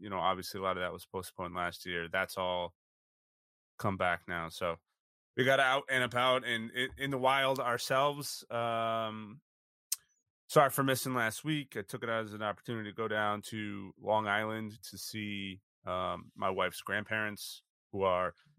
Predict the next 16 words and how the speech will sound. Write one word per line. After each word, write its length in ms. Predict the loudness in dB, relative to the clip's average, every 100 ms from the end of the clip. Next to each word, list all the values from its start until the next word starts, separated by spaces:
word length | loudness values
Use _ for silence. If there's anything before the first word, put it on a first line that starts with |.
| -8
in 100 | -4
their 160 | 0 0
late 340 | 2 2 0 0
nineties 560 | 2 2 0 -2 -2
and 160 | -6 -6
still 640 | -4 0 2 4 2 -2 -8 _ _ _ _ _ -2
chugging 340 | 4 4 4
along, 540 | 2 4 4 4 2 -2
playing 320 | -4 -4 -2
golf, 440 | 2 4 4 0
playing 260 | -6 -6 -2
baseball, 640 | -2 -2 -2 0 4 4 2
out 280 | 2 0 -2
doing, 480 | -6 -4 -6 -6 -8
you 100 | -6
know, 260 | -4 -4